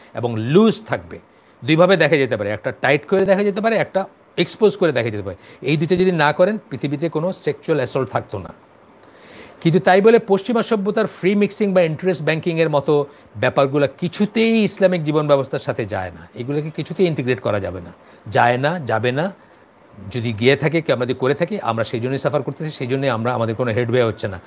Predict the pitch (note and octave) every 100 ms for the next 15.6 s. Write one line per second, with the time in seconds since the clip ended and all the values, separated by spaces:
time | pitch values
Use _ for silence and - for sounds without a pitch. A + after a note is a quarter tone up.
0 | - - G2+ A2 - A#2+ D3+ - - D3+
1 | D3 E3 C#3 A#2+ - A#2 A2+ B2 B2+ -
2 | - - G3 F3 F3+ E3+ D3 A#2 G2+ -
3 | - - F#3 G#3+ F#3+ F#3 F3 E3 D3+ F#2
4 | - _ F#3+ F#3 - F3 D#3+ F#3+ F#3+ F3+
5 | - D#3+ C#3+ A#2 G#2 G#2 - - _ C3+
6 | D#3+ - G3+ F#3+ F3+ D#3+ - F3+ E3+ E3
7 | F#3+ - F3+ G3+ E3+ E3 E3+ C#3 C#3+ C3+
8 | C3+ C3 C3 A#2+ A2+ A2 G#2+ G#2+ G2+ G2+
9 | F#2 - - - A#2 A2 A2+ A2+ A#2 A2
10 | A#2+ A2+ A#2 G2 F#2 D#2+ - - - F#2+
11 | A#2 C3 B2+ D#3+ F3 C#3+ C3+ - C3 B2+
12 | C3+ - D#3+ D#3+ E3 C#3+ C#3+ C#3+ B2+ -
13 | - - - D3 E3+ D3+ E3 F#3 B2+ C3+
14 | E3 - G#3 - - B3+ G#3+ G3+ F#3 D3
15 | A#2+ D3 D#3 - -